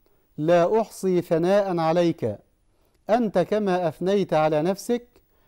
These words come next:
أو: "ليحمدن الله تعالى بمجامع الحمد"، فليقل: "لله حمدا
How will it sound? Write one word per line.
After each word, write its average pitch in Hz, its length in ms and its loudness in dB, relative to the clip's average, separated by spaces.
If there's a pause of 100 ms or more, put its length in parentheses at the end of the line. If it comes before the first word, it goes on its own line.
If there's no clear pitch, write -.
(280)
أو: 233 320 4 (100)
"ليحمدن 180 840 0
الله 170 460 0
تعالى 165 500 0
بمجامع 156 720 -2
الحمد"، 220 560 -2 (520)
فليقل: 196 720 0 (440)
"لله 170 580 2
حمدا 180 640 -2